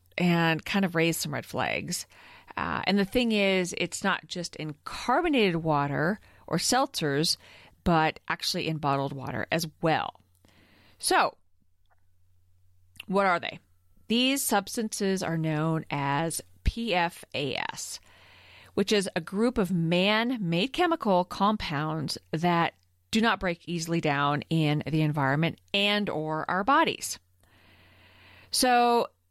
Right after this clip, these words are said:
this is not to scare anyone, but just to bring awareness. Okay, the more, the more we're aware, the more we know,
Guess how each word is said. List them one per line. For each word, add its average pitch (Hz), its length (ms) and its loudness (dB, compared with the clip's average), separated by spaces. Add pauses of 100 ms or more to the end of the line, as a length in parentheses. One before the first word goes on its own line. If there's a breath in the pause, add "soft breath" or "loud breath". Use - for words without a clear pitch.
this 302 220 0
is 277 100 0
not 214 140 2
to 190 60 -6
scare 190 960 2 (200)
anyone, 175 560 0 (320)
but 180 260 4 (100)
just - 240 0
to - 60 0
bring 160 460 0 (160)
awareness. 156 720 0 (320)
Okay, 170 320 2
the 175 100 0
more, 220 540 4 (520 loud breath)
the 196 60 0
more 240 160 4
we're 254 120 2
aware, 185 420 4
the 170 100 -2
more 160 180 0
we 165 100 0
know, 180 460 4